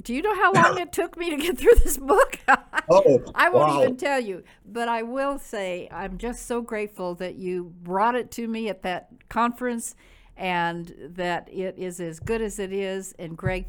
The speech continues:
Speaker 1: thank you so much for being with me today. I don't want our relationship to stop. We'll stay in touch, okay?
Speaker 2: Okay.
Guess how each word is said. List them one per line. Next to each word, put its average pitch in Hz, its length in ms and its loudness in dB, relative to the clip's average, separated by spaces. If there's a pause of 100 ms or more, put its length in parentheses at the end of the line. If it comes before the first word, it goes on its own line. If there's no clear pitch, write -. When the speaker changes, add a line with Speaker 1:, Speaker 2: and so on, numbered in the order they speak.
Speaker 1:
thank 202 280 -8
you 180 120 -14
so - 400 -4
much 196 300 -4
for 170 160 -14
being 175 340 -10
with 175 200 -10
me 175 160 -16
today. 175 420 -10 (380)
I 170 200 -4
don't 185 220 -4
want 202 200 -2
our 202 120 -2
relationship 190 840 -8
to 180 120 -12
stop. 196 480 -4
We'll 180 120 -8
stay 202 300 -6
in 185 140 -6
touch, - 360 -10
okay? 180 460 -6
Speaker 2:
Okay. 139 540 2